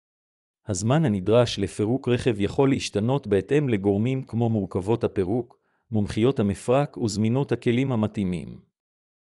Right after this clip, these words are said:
בממוצע, התהליך יכול להימשך מספר שעות עד מספר ימים.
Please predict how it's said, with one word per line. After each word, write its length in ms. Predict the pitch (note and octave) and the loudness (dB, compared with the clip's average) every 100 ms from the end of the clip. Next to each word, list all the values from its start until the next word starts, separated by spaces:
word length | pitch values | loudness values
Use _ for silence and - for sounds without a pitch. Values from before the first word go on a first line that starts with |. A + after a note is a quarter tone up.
| _ _ _ - | _ _ _ -6
בממוצע, 720 | G2 F#2 F#2+ F2+ - A#2+ G#2 G#2 _ _ - | -2 -2 -2 -4 0 2 2 -4 _ _ -8
התהליך 520 | G2 G2+ G2 C3+ - | 0 2 2 0 -2
יכול 280 | F#2 C#3+ B2+ | 0 2 4
להימשך 500 | A2 G2+ - C3+ A#2 | 4 2 0 -4 -4
מספר 440 | G#2 - D3 C3+ | -4 0 2 2
שעות 500 | - - A#2+ A#2 - | -2 -2 0 0 0
עד 180 | B2 B2 | -4 -2
מספר 400 | G#2+ - - G#2+ | -2 -2 0 2
ימים. 480 | G2 F#2 F2 B1+ - | 2 0 -4 -8 -16